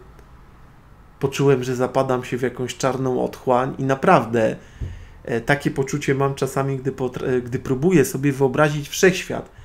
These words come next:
Takie pojęcia jak nieskończoność, jak Bóg. Em,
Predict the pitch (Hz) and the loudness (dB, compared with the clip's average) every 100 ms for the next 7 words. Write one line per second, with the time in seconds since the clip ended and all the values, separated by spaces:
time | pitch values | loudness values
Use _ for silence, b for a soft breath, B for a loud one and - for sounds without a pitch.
0 | b b b 123 - 127 131 131 127 131 | b b b -6 -2 0 2 0 0 -2
1 | 127 135 131 - 131 - 135 123 117 127 | 0 -4 -2 -4 -4 -2 -2 -2 -4 -6
2 | 120 123 135 131 - B B B B B | -6 -2 0 0 -2 B B B B B
3 | - 120 123 - - 131 | -6 -4 -4 -4 -6 -8